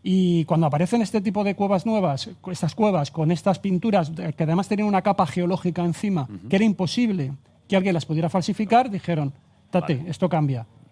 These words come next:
Speaker 1: Y hubo, el principal detractor de, de Saotola, escribió una monografía que se tituló El mea culpa de un escéptico, donde se disculpaba,
Speaker 2: Ujú.
Speaker 1: ya le daba igual a Saotola, pues ya había muerto, pero eso demuestra cómo funciona la academia. Es decir, y a partir de ese momento se consideró.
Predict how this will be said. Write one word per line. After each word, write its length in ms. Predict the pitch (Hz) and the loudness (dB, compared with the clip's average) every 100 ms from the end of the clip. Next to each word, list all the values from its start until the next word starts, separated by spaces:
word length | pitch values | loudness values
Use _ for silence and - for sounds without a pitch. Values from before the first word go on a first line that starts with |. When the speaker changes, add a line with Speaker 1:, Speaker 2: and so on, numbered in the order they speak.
| _ | _
Speaker 1:
Y 160 | 208 247 | 4 6
hubo, 420 | 294 226 175 - | 6 4 2 -2
el 100 | 180 | -2
principal 520 | 175 175 190 226 254 | 2 2 4 4 4
detractor 640 | 247 233 220 - 247 214 156 | 4 2 2 2 4 4 0
de, 580 | 156 156 156 151 147 147 | -2 2 2 2 0 -2
de 200 | 151 147 | -2 -2
Saotola, 540 | 160 160 233 220 240 - _ _ | 0 2 2 2 0 -6 _ _
escribió 480 | 165 - 170 180 214 208 | -6 0 2 2 2 0
una 240 | 185 190 202 | -2 0 2
monografía 600 | 202 202 202 - 214 214 | 2 2 0 -2 -2 -2
que 80 | |
se 100 | 180 | -2
tituló 460 | 170 156 170 185 220 - _ _ | -2 -2 2 2 0 -6 _ _
El 100 | 175 | 2
mea 180 | 170 196 | 4 2
culpa 260 | 220 202 202 | 0 0 0
de 60 | |
un 40 | 175 | -2
escéptico, 560 | 156 165 - 135 131 - _ - | -2 -4 -4 -8 -10 -18 _ -2
donde 180 | 160 | 0
se 140 | 160 175 | 2 2
disculpaba, 680 | 180 - 208 233 226 220 302 | 0 0 0 4 4 4 -4
Speaker 2:
Ujú. 80 | - - - 92 - - 180 | -10 -20 -20 -20 -20 -16 2
Speaker 1:
ya 340 | 175 196 156 175 | 4 4 2 -6
le 140 | 151 | -4
daba 160 | 156 185 | 2 4
igual 180 | 175 185 | 4 2
a 40 | |
Saotola, 280 | 180 175 208 | 2 0 0
pues 80 | 139 | 0
ya 60 | 147 | 0
había 100 | 170 | 2
muerto, 380 | 190 185 214 277 - - _ _ - | 2 2 -2 -4 -14 -20 _ _ 0
pero 140 | 190 | 2
eso 120 | 208 | 4
demuestra 280 | 262 262 262 | 2 2 2
cómo 160 | 254 247 | 2 0
funciona 300 | 214 226 233 | 0 0 0
la 60 | |
academia. 440 | 220 170 226 170 131 180 175 | 2 0 -2 -2 -4 -8 -4
Es 140 | 175 | -2
decir, 220 | 175 190 | 0 -2
y 180 | 170 185 180 | 0 2 4
a 80 | 147 | 2
partir 240 | 139 160 | 0 0
de 80 | 165 | 0
ese 140 | 143 | 0
momento 520 | 214 226 233 254 302 | 0 2 2 2 0
se 160 | 214 185 | -2 -2
consideró. 460 | 170 147 156 170 | -2 0 2 2